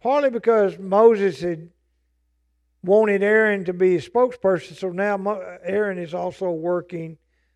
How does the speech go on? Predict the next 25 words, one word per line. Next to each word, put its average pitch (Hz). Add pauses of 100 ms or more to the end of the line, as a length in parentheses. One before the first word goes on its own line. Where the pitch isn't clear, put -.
(160)
uh, 160
a 160
lot 175
of 165
the 165
miraculous 175
signs. 196 (320)
So 196
he 233
puts 247
his 240
staff 214
down. 208
It 202
becomes 185
a, 165 (520)
a, 170 (800)
a, 165 (100)
a 160
staff, 196
I 175
mean, 170
becomes 170
a 143
snake. 180